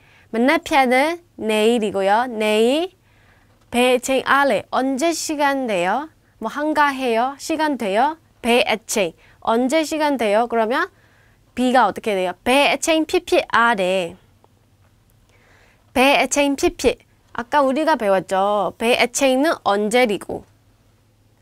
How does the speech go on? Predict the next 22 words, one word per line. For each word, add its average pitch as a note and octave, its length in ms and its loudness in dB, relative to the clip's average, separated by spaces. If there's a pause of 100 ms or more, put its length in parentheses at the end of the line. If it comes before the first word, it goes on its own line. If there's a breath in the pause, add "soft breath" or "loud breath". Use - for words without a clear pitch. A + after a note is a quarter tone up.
언제리고. A3 760 -2 (540 soft breath)
피피는 D#4 680 0 (300)
둔지고. A3+ 600 -2 (200)
그러면 C#4 400 -4 (380)
어떻게 A3+ 320 -4
돼요? F#3+ 340 -4
배칭 C4 520 0
피피 E4 440 0 (160)
언제 A#3 440 0
둔지 A#3+ 600 -2 (560 soft breath)
아래 D#4+ 460 2
시간 F4+ 400 -2
돼요. G3 440 2
배칭 C#4 400 0
피피 D#4+ 280 -2
아래. F3+ 600 -2 (720 soft breath)
오케이, C#4+ 280 0
우리가 B3 640 2
이 A3+ 240 -4
일 F4 200 4
번 D#4 380 2
풀어볼게요. A#3+ 880 0